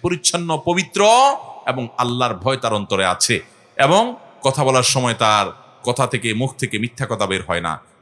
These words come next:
এরকম মানুষগুলো, আল্লাহ তাআলা এই সেরা এগারো মানুষের চরিত্রের সবগুলো চরিত্র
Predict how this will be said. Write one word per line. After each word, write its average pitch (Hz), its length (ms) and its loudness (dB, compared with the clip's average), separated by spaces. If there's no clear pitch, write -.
এরকম 117 320 -4
মানুষগুলো, 78 520 -8
আল্লাহ 131 220 4
তাআলা 110 240 0
এই 135 200 2
সেরা 160 420 0
এগারো 120 320 2
মানুষের 123 520 0
চরিত্রের 156 520 -2
সবগুলো 190 560 2
চরিত্র 127 320 -2